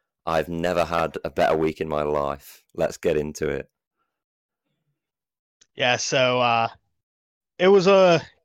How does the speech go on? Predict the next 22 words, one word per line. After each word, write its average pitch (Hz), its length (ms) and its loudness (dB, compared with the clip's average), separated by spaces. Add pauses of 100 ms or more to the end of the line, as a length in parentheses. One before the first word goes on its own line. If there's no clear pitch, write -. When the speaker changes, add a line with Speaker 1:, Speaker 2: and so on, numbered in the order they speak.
(580)
Speaker 2:
uh, - 100 -6
it 240 160 4
was 247 180 4
an 170 100 0
interesting 165 680 0
weekend 147 640 -4
at, 135 260 0
uh, 120 280 0
Misano 143 640 -2 (100)
for 143 220 -2
the, 127 320 -4 (840)
oh - 220 -8
God, - 220 -12
I 117 80 -10
hate 113 240 -10
this. - 320 -6 (720)
Gra-, 185 360 2
uh, 156 320 -8 (600)
Bono, 185 260 4
you 185 320 4
read 139 320 -2
this, - 300 -2